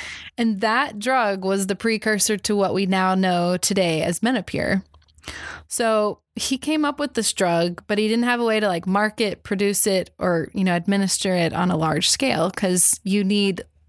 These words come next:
lots of postmenopausal women. <laughs> You need their pee. So meanwhile, a few countries away, this guy named Bruno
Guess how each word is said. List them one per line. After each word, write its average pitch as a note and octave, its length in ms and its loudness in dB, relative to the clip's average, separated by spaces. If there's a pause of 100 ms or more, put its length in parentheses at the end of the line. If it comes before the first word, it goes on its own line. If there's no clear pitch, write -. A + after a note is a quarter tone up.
(140)
lots F3+ 1040 0
of G3+ 200 -2
postmenopausal F#3 1080 0
women. F3 520 0 (300)
<laughs> - 320 -4
You G#3+ 140 -2
need G3 160 2
their E3 120 -2
pee. E3 400 0 (1400)
So A#3 500 0
meanwhile, G#3 800 0 (120)
a G#3+ 60 0
few B3+ 220 0
countries B3 520 0
away, F#3+ 400 0
this G3 220 0
guy G3 180 2
named F#3 300 2
Bruno G3 680 0